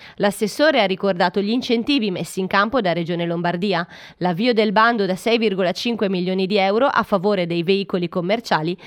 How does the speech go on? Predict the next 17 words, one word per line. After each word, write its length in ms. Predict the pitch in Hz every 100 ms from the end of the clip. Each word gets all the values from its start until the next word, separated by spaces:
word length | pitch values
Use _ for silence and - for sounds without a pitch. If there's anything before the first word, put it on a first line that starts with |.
| -
dedicato 520 | - 233 254 190 170 175
alle 160 | 170
piccole 480 | - 220 - 262 320
e 120 | 311
medie 300 | 247 170 190
imprese 480 | 214 202 160 156 180 - -
e 140 | 220
l'approvazione 680 | 214 196 202 196 - 254 240
dell'ultimo 520 | 175 175 214 202 180 175
bilancio 500 | 220 180 202 208 269
dello 240 | 156 147
stanziamento 680 | - 185 190 226 208 208 180
di 120 | 170
quindici 420 | - 220 190 -
milioni 380 | 170 175 170 190
di 100 | 233
euro 340 | 180 143 185